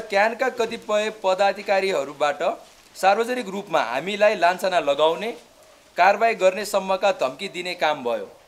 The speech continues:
तर एक्कासी कप्तान र उपकप्तान हटाउने, दुई हजार बाइसमा छ महिनासम्म सेन्ट्रल कन्ट्र्याक्टमा नराख्ने जस्ता कारवाही गरेका समाचारहरू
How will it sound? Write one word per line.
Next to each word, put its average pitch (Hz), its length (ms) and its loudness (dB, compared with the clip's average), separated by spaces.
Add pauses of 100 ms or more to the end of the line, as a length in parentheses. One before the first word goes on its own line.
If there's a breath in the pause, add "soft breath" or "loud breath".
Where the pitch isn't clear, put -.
(560)
तर 196 140 4
एक्कासी 214 580 -2
कप्तान 214 520 -2
र 233 80 -4
उपकप्तान 190 640 -2
हटाउने, 165 520 0 (500 soft breath)
दुई 202 180 -4
हजार 226 260 4
बाइसमा 208 440 2
छ 226 120 -8 (100)
महिनासम्म 196 560 -4
सेन्ट्रल 202 380 -8
कन्ट्र्याक्टमा 185 600 -4
नराख्ने 165 520 0
जस्ता 170 300 -4
कारवाही 185 420 -2
गरेका 170 360 0
समाचारहरू 160 680 -2